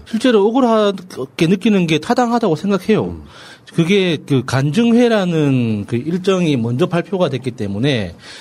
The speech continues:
Speaker 1: 저게 왜 저 사람이 갑자기 왜 저 이 상황에 간증 기도를 하러 미국까지 가야 되나 이렇게 생각할 수 있지만 가족들이 다 미국에 있고 혼자 지금 서울에 살고 있잖아요.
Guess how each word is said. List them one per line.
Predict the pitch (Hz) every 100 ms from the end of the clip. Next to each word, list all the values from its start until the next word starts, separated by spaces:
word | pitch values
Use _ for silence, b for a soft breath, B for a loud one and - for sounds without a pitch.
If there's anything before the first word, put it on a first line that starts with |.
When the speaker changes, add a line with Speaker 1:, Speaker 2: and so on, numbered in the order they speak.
| B -
Speaker 1:
저게 | 143 160 170 160 147 113 - - -
왜 | 123 127 147 190 185
저 | 180
사람이 | 202 185
갑자기 | - 123 185 175 143 120
왜 | 123 160
저 | 160 160 147
이 | 147 151 196
상황에 | 190 185 185 175 131 B B
간증 | 127 139 170 202 202
기도를 | 190 190 170 156
하러 | 147 139
미국까지 | 131 180 180 139
가야 | 131 143 165
되나 | 156 127
이렇게 | 151 175
생각할 | 147 147 131
수 | 110
있지만 | 107 - 123 123 90 -
가족들이 | 175 269 - 202 -
다 | 131 160 165 - _ _
미국에 | 190 214 190 160
있고 | - 147
혼자 | 262 254 220
지금 | 170 143 131 123 - -
서울에 | - 180
살고 | 143 131 127
있잖아요. | 120 120 110 95 98 101 92